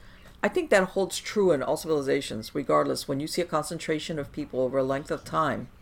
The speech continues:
that stays there and stays there and stays there and grows, and all these things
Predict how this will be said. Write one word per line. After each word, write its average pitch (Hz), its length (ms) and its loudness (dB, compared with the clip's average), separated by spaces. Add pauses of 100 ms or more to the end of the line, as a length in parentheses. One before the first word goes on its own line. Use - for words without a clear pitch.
(420)
that - 120 0
stays 175 380 6
there 127 240 4
and 127 140 -6
stays 151 300 4
there 139 100 2
and 127 100 0
stays 156 220 2
there 139 100 4
and 127 140 -2
grows, 147 540 4 (440)
and 143 300 6
all 160 180 10
these 165 240 6
things 160 540 2